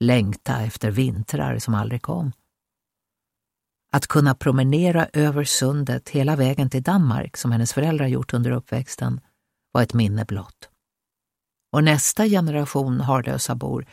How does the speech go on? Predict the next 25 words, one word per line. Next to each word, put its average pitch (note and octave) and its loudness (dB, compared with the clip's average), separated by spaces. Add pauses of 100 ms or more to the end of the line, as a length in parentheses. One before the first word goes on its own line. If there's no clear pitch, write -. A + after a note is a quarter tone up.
(420)
skulle D#2+ 0
väl - -6
knappt - -6
veta - -6
vad A2+ -4
snö G2+ -2
var F#2+ -6
för - -8
något. C#3 -10 (2000)
Till A3 8
våren B3 10
fyllde A#3 6
Gun G#3 8
åttiofem. E3 2 (1160)
Och D#3+ -8
det F3 0
var A3 10
med F#3+ 8
ett - 0
visst G#3 4
vemod D#3 4
som B2+ -2
hon B2 -2
såg E3 -4
tillbaka. B2 -6